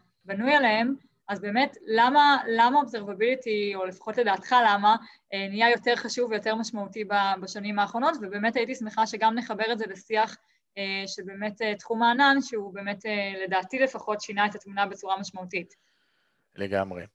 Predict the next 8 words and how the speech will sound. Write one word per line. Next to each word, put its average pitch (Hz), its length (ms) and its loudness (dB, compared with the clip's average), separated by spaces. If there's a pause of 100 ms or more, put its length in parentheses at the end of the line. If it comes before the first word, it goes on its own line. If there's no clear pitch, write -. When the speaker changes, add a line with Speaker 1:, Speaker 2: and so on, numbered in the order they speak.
(120)
Speaker 2:
אז, 101 280 -4
אה, 113 580 4
קודם 165 240 0
כל 160 200 2
נתחיל, 147 420 0
נ-, 127 240 -4
נגיד 127 260 0
שה-, 107 1080 0